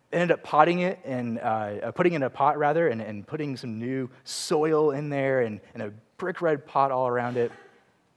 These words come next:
Gave it plenty of water and plenty of sunlight. <clears throat> And over the past month, this little living,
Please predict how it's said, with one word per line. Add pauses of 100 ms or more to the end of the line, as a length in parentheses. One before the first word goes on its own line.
(140)
Gave
it
plenty
of
water
and
plenty
of
sunlight. (640)
<clears throat>
And
over
the
past
month,
this
little (520)
living,